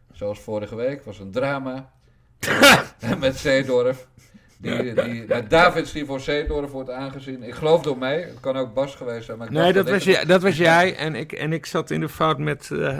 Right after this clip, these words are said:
Speaker 2: met die jongen die niet van P S V was, maar van Feyenoord.
Speaker 1: Oh ja.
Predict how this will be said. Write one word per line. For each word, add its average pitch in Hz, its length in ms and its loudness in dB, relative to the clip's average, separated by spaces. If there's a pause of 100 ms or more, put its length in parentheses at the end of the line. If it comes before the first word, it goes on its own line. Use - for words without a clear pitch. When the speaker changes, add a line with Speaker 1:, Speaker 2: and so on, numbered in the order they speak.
(120)
Speaker 2:
met 143 220 -4
die 147 140 -4
jongen 135 460 -2
die 131 140 -6
niet 135 200 -6
van 131 140 -10
P - 80 -4 (120)
S 117 120 -6
V 127 220 -2
was, 110 200 -8
maar 117 140 -4
van 113 140 -10
Feyenoord. 107 640 -6 (760)
Speaker 1:
Oh 147 180 2
ja. 87 220 0